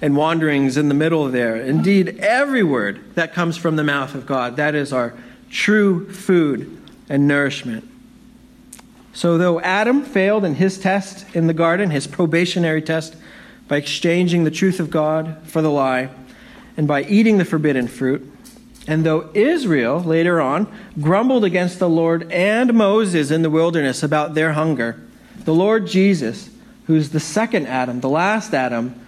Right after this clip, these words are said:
who's the true Israel, he did not swerve to the left or to the right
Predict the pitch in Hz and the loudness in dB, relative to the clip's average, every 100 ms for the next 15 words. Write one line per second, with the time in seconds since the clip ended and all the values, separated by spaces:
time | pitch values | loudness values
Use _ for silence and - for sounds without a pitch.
0 | - - - 175 151 165 - 240 311 240 | -20 -6 2 2 2 -2 2 4 4 4
1 | 170 143 127 113 107 - - - - - | 2 0 -2 -4 -4 -10 -18 -20 -20 -20
2 | - - - 196 247 220 190 175 - 185 | -20 -20 -2 4 4 4 2 0 -4 0
3 | 180 170 170 151 147 165 165 - - - | 2 0 -2 0 2 2 0 -6 -18 -20
4 | - - - 202 226 220 220 190 160 151 | -20 -6 0 2 4 2 0 2 2 2
5 | 123 - | 0 -6